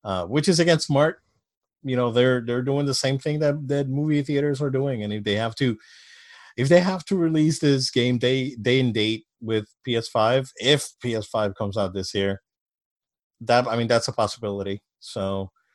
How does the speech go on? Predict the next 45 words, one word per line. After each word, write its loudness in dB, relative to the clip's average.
uh, 0
but 2
the 0
game 2
is 0
done, 0
so -4
there's -4
nothing, 2
you -2
know, 0
basically, 0
like, 0
what -6
they, 4
what -2
they 4
had 2
left, -2
uh, -2
in 0
development 0
was -2
a 2
little -2
bit -2
of -4
polish, 0
and -2
the -2
game -2
was -4
basically -2
about 0
to -8
go 0
gold, -2
so -4
they -2
were -2
done -4
with -6
the -6
game -6
already. -8